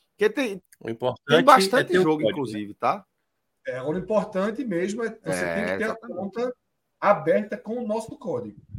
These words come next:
Speaker 2: Isso, exatamente.
Speaker 1: Exatamente.
Speaker 3: Olha, Celso, não, depois eu fa-, pergunto essa sessão, a gente decide e bota.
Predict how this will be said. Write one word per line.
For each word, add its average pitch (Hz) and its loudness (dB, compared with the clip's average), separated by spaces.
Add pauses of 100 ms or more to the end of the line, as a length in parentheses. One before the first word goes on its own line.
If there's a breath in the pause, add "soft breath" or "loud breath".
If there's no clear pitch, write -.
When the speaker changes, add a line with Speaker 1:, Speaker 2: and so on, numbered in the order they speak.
(160)
Speaker 2:
Isso, 95 -4
exatamente. 107 -12
Speaker 1:
Exatamente. 95 -8 (680)
Speaker 3:
Olha, 247 4
Celso, - 2 (380)
não, 165 -4
depois 170 -6
eu 214 -4
fa-, 190 -4
pergunto 170 -4
essa 170 -8
sessão, 165 -8
a 175 0
gente 170 -8
decide 156 -8
e 165 -12
bota. 113 -14